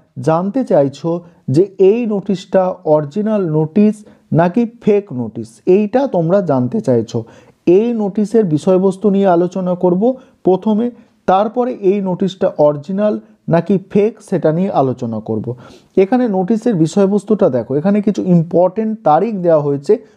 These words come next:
পরীক্ষা সংক্রান্ত। এখানে প্রথম থেকে দেখো, বলছে, "It is notified for general information all to all concerned that examination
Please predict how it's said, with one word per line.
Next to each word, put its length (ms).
পরীক্ষা 400
সংক্রান্ত। 520
এখানে 240
প্রথম 440
থেকে 260
দেখো, 380
বলছে, 340
"It 200
is 140
notified 560
for 180
general 380
information 680
all 300
to 80
all 200
concerned 540
that 200
examination 760